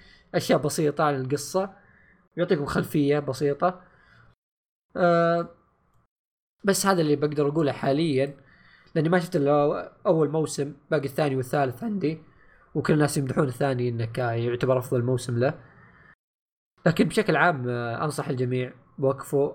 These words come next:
عمل رهيب، رهيب مرة. إذا على الأقل تبي تشوف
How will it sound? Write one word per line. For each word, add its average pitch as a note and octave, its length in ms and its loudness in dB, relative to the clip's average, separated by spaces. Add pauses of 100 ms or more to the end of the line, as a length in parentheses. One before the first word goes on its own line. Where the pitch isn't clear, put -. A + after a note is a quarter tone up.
(120)
عمل B2+ 500 0
رهيب، A#2+ 520 0
رهيب B2+ 320 0
مرة. - 320 -4 (720)
إذا C#3 200 6
على C3+ 260 2
الأقل D#3+ 220 -2
تبي C3+ 180 -6
تشوف - 400 -6